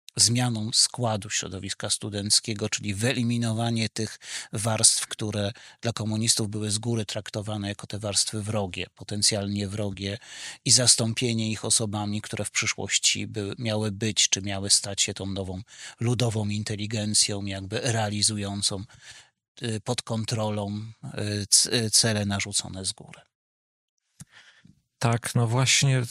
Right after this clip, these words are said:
Speaker 2: to chyba nie ulega wątpliwości, że komuniści po prostu planowali to wprowadzanie tych zmian w, na uczelniach wyższych w swoim czasie, zgodnie z tą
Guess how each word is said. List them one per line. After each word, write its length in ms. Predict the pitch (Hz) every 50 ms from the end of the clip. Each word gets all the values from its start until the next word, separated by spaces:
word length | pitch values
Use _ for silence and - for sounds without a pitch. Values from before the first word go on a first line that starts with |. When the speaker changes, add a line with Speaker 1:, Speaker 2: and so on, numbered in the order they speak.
| - -
Speaker 2:
to 120 | - 135 127
chyba 260 | - - 127 131 131
nie 120 | 123 123
ulega 240 | 120 120 120 120 117
wątpliwości, 720 | 117 117 110 - - 120 120 156 185 185 - - - 131 120
że 440 | 101 104 107 101 98 98 98 98 95 - - - _
komuniści 760 | - 113 107 101 101 98 98 104 110 101 - - - 110 104
po 60 | -
prostu 280 | - 107 - - - 104
planowali 720 | - - 107 104 98 101 98 98 127 131 123 107 101 87
to 340 | - - 95 90 90 90 92 - _ _ _
wprowadzanie 600 | _ - 104 90 98 101 95 104 101 101 98 95
tych 220 | - - 98 92
zmian 440 | 92 98 117 117 104 92 92 92 92 92 90 90 87 87
w, 260 | - - 95 90 90
na 160 | 90 87 85
uczelniach 480 | 87 90 - - 98 90 90 87 87 85
wyższych 360 | 92 95 - - - 113 -
w 40 | -
swoim 340 | - - 101 95 95 98
czasie, 360 | - - 127 123 110 - 104 90
zgodnie 380 | 92 - 92 92 90 90 92
z 100 | - -
tą 160 | - - 90